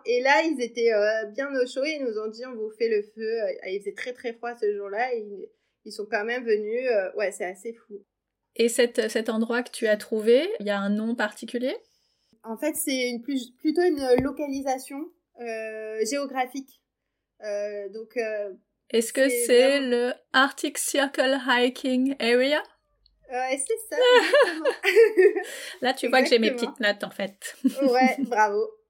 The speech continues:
Speaker 2: Et, euh, si, euh, des gens se retrouvent, euh, enfin, en préparant
Speaker 1: Oui.
Speaker 2: leur, non, ils se retrouveront pas, justement. En préparant leur
Speaker 1: Ouais.
Speaker 2: voyage, ils vont se dire, «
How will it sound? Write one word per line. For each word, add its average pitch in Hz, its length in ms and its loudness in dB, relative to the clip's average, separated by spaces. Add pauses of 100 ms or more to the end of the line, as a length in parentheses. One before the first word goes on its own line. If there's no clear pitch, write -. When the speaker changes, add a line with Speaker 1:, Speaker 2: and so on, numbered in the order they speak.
(120)
Speaker 2:
Et, 196 220 -2
euh, 180 240 -2
si, 226 440 0
euh, 190 160 2
des 196 240 -4
gens 226 200 -2
se - 160 -4
retrouvent, 208 580 -4
euh, 180 340 -4 (160)
enfin, 180 300 -4
en 208 100 0
préparant 254 360 0
Speaker 1:
Oui. 220 60 -2
Speaker 2:
leur, 220 140 -2
non, 277 140 2
ils 202 80 -4
se - 60 -10
retrouveront 190 420 -4
pas, 339 160 -2
justement. 196 400 -8
En - 60 -14
préparant 247 440 -4
leur 190 200 -2
Speaker 1:
Ouais. - 120 6
Speaker 2:
voyage, 196 320 6
ils 202 100 -4
vont 196 160 -4
se 196 40 -8
dire, « 196 220 0